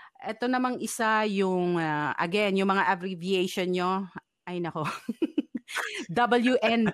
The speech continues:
M P. So, igigess ko pa kung ano. Pero buti na lang,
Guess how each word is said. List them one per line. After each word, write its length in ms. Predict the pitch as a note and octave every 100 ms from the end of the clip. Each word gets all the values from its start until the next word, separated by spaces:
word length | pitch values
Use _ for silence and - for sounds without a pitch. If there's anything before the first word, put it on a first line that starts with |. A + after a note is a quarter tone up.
| -
M 240 | G#3 G#3 G3
P. 380 | - G3+ D3 B2
So, 240 | _ - G#3
igigess 480 | A3 B3 A3 G#3 -
ko 160 | F#3+
pa 160 | A3 G3+
kung 80 | F3+
ano. 220 | E3+ E3+
Pero 240 | A#3 A3+
buti 320 | A3 D#4 E4 C4+
na 80 |
lang, 400 | G#3+ D#3+ E3 F#3+